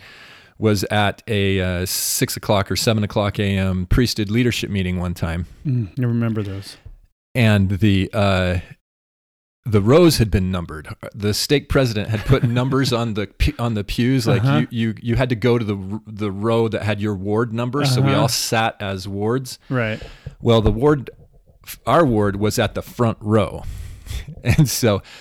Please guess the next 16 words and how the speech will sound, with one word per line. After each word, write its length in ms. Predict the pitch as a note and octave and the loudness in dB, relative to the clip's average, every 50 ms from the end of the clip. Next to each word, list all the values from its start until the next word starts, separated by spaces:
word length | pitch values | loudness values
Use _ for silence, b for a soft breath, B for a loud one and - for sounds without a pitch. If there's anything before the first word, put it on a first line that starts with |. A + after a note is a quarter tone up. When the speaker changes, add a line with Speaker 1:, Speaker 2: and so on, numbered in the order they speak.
| B B B B B B B B B _ | B B B B B B B B B _
Speaker 1:
Mister 280 | - B2+ B2+ - - A#2 | -2 0 0 0 0 0
Bruno 360 | G#2 A#2 C3 C3+ C3 A#2+ A2 | 2 2 4 4 4 2 2
was, 280 | G#2 G2+ G2+ G2+ - - | 0 0 -2 -2 -4 -4
like, 180 | G#2+ G2 - - | -4 -4 -2 2
two 160 | - - G#3 | 2 4 6
minutes 260 | G3 F3+ D#3 - - | 6 4 4 2 0
late, 200 | A#2 F#2 E2+ - - | -4 -4 -4 -2 2
only 260 | F3+ G#3 A3 A#3 A3+ | 2 2 4 2 0
two 160 | - - G#3 | 0 0 0
minutes 280 | G3 F#3+ E3 C#3+ - - | 2 2 0 -2 -4 -6
late. 200 | C3 G#2+ - - - | -6 -6 -6 -6 -4
I 120 | G2+ B2 | -4 -4
thought 260 | C3 - E3+ D#3+ D3+ | 0 2 2 4 4
I 40 | C3 | 4
was, 300 | A2+ A2 G#2+ - - - | 4 2 0 -2 -2 -4
like, 240 | A2 G#2+ G2+ G#2 _ | -4 -4 -4 -6 _